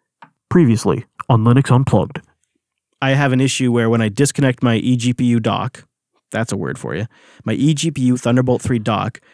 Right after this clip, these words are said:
and I boot up my ThinkPad with the dock disconnected, system D U dev goes crazy trying to load the drivers for an NVIDIA card that no longer exists. Because then at that point, I'm on Intel graphics.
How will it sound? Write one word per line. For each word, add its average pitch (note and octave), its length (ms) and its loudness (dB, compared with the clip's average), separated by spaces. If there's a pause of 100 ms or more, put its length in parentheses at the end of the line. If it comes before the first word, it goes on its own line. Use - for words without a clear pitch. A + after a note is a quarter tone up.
(380)
and B2+ 160 -2
I A2 120 -2
boot C3+ 280 2
up - 220 -2 (180)
my C3 220 -2
ThinkPad - 560 -4
with B2 180 -2
the A#2+ 140 -4
dock A2 240 -2
disconnected, G#2+ 680 -2 (320)
system E3+ 380 2
D E3 60 2
U C#3 260 4
dev A#2+ 240 2
goes A2+ 180 2
crazy A2 520 2 (100)
trying B2+ 460 2
to A#2+ 80 0
load A#2 220 2
the A2+ 60 0
drivers G#2 560 0
for - 140 -2
an A2+ 160 4
NVIDIA A2 320 2
card G#2 280 0
that G2 100 -2
no A2 100 2
longer G2+ 400 0
exists. - 480 -8 (320)
Because A#2 240 -4
then A#2 160 2
at G2+ 160 -2
that A2 160 -2
point, G#2 160 -2
I'm G2+ 80 0
on G2+ 80 0
Intel A#2 300 2
graphics. - 500 -10